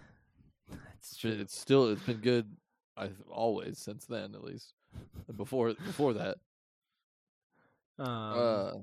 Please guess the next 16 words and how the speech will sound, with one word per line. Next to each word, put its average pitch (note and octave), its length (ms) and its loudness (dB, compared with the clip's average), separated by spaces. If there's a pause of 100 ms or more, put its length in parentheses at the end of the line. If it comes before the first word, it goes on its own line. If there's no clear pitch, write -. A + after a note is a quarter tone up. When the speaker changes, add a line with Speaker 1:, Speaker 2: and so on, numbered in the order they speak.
(200)
Speaker 1:
so - 140 -8
yeah, G#2+ 180 -2
Speaker 2:
yeah. G2+ 160 -2
Speaker 1:
I, B2+ 60 -4
I A#2+ 40 -2
just A#2 220 -10
feel A#2+ 120 -2
like A2+ 180 -4
the A#2 60 -6
Bucs A2 280 -2
offensive G#2 420 -4
line G2+ 280 -6
does G2 160 -8
not G2+ 240 -6
hold G#2 240 -6
up - 180 -6